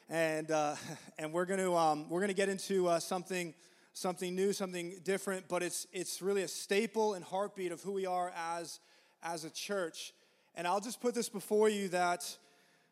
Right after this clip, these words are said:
I, I really wanna kind of just be open and honest on the front end of how important this is to our body. And,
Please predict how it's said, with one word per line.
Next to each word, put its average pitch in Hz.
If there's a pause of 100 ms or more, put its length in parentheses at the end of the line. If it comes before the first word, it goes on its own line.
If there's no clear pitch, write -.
(160)
I, 185
I 190
really 226
wanna 208
kind 214
of 185
just 196
be 190
open 208
and 190
honest 202
on 185
the 185
front 190
end 196
of 165
how 196
important 202
this 190
is 190
to 175
our 175
body. 160 (420)
And, 175